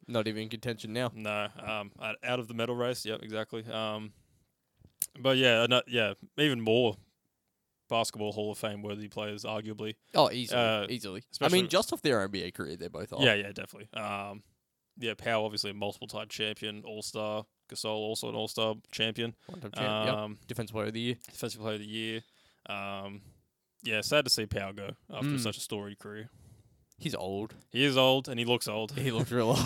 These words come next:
Speaker 2: Um, there was a few plays there trying to post up guys where it did not look very pretty.
Speaker 1: Mm.
Speaker 2: Um, uh, and Gasol, wa-, uh, sorry, Mark was a bit better, but, um, yeah, still
Speaker 1: Mark's got a little bit left in the tank, just a little
Speaker 2: just
Speaker 1: bit.
Speaker 2: a little bit, enough to play,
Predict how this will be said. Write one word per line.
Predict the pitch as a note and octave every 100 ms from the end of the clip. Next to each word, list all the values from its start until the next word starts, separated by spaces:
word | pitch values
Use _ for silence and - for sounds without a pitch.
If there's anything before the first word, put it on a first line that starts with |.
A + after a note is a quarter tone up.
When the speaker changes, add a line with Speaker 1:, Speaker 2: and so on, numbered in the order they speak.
| A3+
Speaker 2:
Um, | A2 A2 A2 A2 A2 A2+ - - C3 -
there | - - A#2+
was | A#2+
a | A#2+
few | - C#3
plays | - B2+ A#2+ A2
there | A#2 A#2
trying | - A2+
to |
post | - A#2 -
up | A2+ A2+
guys | G#2+ A2 G#2
where | G#2+
it | G#2
did | G#2+
not | A2 G#2+
look | G#2+
very | G#2+ G#2+
pretty. | - G#2+ A2 -
Speaker 1:
Mm. | C3+ C3 A#2+ G#2
Speaker 2:
Um, | G#2+ G#2+ G#2 G#2 G#2 _ _ _ - _ -
uh, | G#2+ G2+ G2+ -
and | A2+ A2+ - -
Gasol, | D#3 G#3 F#3
wa-, | C#3+ C3 C3
uh, | A#2 G#2
sorry, | A#2 G#2+
Mark | A2+ A#2
was | A2+ G#2
a |
bit | G#2 G2
better, | G2+ G#2+ A#2 -
but, | G#2
um, | G2+ G2 G2+ G#2+ _ _ _ _ -
yeah, | - -
still | - F#3+
Speaker 1:
Mark's | B3 -
got | A#3 G3
a |
little | D3 C#3+ C#3+ C#3+ D3 C#3 A#2+ A2
bit | G2+
left | F2+ F#2 F2+
in |
the | F2
tank, | - -
just | - G3
a | C#3+
little | F2+
Speaker 2:
just | - -
Speaker 1:
bit. | D3
Speaker 2:
a |
little | B2 G#2
bit, | G#2
enough | C3 C#3
to | A#2
play, | - A#2 A2 G2+